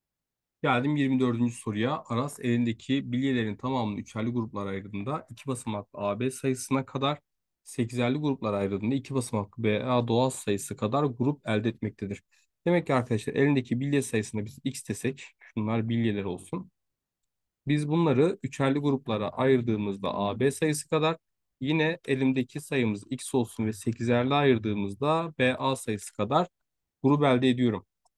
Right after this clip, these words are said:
Şimdi biz bu iki tane x'e eşitlersek üç çarpı A B dediğimiz ifade sekiz çarpı B A'ya eşittir. Buradan on A artı B geldiğinden dolayı otuz A artı üç tane B eşittir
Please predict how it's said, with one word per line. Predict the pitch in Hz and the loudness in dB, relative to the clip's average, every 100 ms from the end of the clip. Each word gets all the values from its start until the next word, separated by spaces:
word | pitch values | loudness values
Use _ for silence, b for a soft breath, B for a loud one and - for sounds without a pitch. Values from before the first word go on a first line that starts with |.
| _ | _
Şimdi | - 156 | -2 0
biz | 170 185 | 0 -2
bu | |
iki | 123 - | -4 -4
tane | - 180 147 | 0 2 4
x'e | 123 - 151 | 2 2 0
eşitlersek | 139 - 170 180 - 156 - | 2 -2 -2 -2 -4 -6 -4
üç | 160 - | -6 -4
çarpı | 160 131 113 - | 0 2 0 -2
A | 123 123 127 | 2 2 4
B | 151 | 2
dediğimiz | 143 120 104 107 | 2 0 -2 -4
ifade | 131 - 110 127 170 | -6 -2 -2 0 -4
sekiz | - 127 - 143 | -2 -4 -4 -10
çarpı | - 120 107 117 160 | -4 -2 -2 -2 0
B | 131 120 | 4 4
A'ya | - 113 110 113 | 4 2 4 2
eşittir. | 110 - - 107 - _ _ _ _ - | 0 -8 -12 -14 -14 _ _ _ _ -6
Buradan | 156 180 196 - | 0 2 2 4
on | 165 175 | 6 8
A | 160 131 | 6 6
artı | 120 117 117 | 4 2 0
B | 139 151 | 0 0
geldiğinden | 151 127 113 107 101 | -2 -4 -4 -4 -4
dolayı | 98 104 147 - | -4 -2 -2 -4
otuz | 127 127 135 | -6 -6 -4
A | 147 151 - | 0 0 0
artı | 120 113 - | -2 -4 -8
üç | - 131 - | -10 -10 -8
tane | 143 131 117 127 | -6 -2 0 2
B | 139 | 0
eşittir | 131 117 - _ 165 175 | 0 -8 -12 _ -4 -4